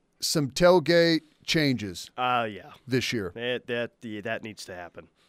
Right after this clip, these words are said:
Speaker 1: Um, I th-, I think w-, what I think they should do and what I think they're gonna do is open up the South Oval. I think it's the South Oval.
Speaker 2: I thought it was, I,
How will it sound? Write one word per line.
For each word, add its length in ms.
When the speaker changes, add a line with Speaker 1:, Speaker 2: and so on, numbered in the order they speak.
Speaker 1:
Um, 480
I 160
th-, 120
I 160
think 500
w-, 160
what 300
I 140
think 240
they 120
should 200
do 340
and 140
what 100
I 80
think 220
they're 80
gonna 360
do 380
is 380
open 320
up 260
the 140
South 340
Oval. 320
I 80
think 240
it's 160
the 80
South 320
Oval. 340
Speaker 2:
I 140
thought 240
it 80
was, 480
I, 100